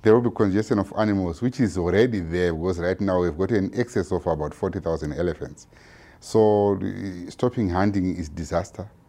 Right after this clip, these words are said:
The moment we stop hunting, it means the animals will be hunted to extinction,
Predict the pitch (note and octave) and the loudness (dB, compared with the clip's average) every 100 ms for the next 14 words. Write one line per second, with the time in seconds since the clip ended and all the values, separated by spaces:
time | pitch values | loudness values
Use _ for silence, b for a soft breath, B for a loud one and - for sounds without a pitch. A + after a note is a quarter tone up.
0 | b b b F2 F2 E3+ C#3 F#2+ F#2 - | b b b -2 2 4 4 2 0 0
1 | G#2 D#2+ E2+ F2 E2 E2 - F#2+ - G2 | -2 -2 -2 -2 -4 -6 -12 -10 -2 2
2 | G2 E2 - b b - E2+ - G#2 G2+ | 2 0 -10 b b -8 -6 -2 2 2
3 | F2+ E2+ E2 D2+ - E2+ E2+ D#2 D#2 F#2 | 2 2 0 -4 -8 -6 -4 -4 -6 -2
4 | F#2+ F2 D2+ E2 D#2 - B2+ B2+ - C#2 | 0 0 -2 -6 -8 -2 0 0 -2 -6